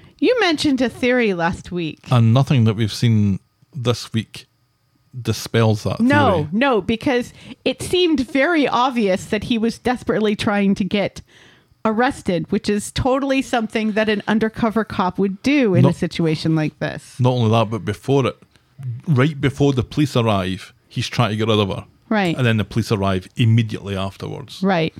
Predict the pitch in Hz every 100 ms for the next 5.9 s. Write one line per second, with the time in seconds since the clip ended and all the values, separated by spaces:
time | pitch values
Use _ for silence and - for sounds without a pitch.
0 | - - - 110 - 101 - 120 110 110
1 | 104 - 101 - 101 98 98 98 - 95
2 | 101 95 107 180 190 170 165 - - 202
3 | - - 95 - 87 98 98 98 - 120
4 | 196 180 165 120 - 98 - 117 110 104
5 | 107 _ _ _ _ - 170 175 175